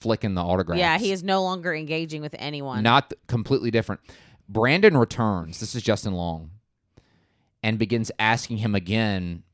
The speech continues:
Speaker 1: more detailed questions about the show.
Speaker 2: 'Cause
Speaker 1: And
Speaker 2: he got cut off earlier.
Speaker 1: and he's so excited, and he's not stopping, and Nesmith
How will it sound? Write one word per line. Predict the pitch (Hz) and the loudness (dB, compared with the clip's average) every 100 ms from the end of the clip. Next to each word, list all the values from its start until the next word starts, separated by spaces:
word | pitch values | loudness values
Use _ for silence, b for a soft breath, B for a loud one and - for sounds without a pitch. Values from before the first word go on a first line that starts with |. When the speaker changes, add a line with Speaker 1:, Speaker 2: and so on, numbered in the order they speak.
| _ _ - | _ _ -8
Speaker 1:
more | 107 104 | -2 0
detailed | 98 104 - 101 - | 0 -2 -2 -4 -2
questions | 104 - 95 | -2 -2 -6
about | 92 - | -8 -6
the | |
show. | - - 101 92 85 78 _ | -6 0 4 4 2 -2 _
Speaker 2:
'Cause | 233 | -4
Speaker 1:
And | 202 | -2
Speaker 2:
he | 247 | 0
got | 208 185 | 2 2
cut | 208 196 | 2 2
off | 185 202 | 4 2
earlier. | 139 151 127 107 | -2 -4 -4 0
Speaker 1:
and | 135 127 | 2 2
he's | 131 | 4
so | - 160 | 8 8
excited, | - - 123 127 110 98 | 8 2 4 4 2 -2
and | 110 | -2
he's | 110 127 | -4 -2
not | 120 - | -2 -2
stopping, | - 107 104 101 | 2 2 2 -4
and | 101 101 | -4 -2
Nesmith | 104 113 110 104 - | 0 0 0 -2 -2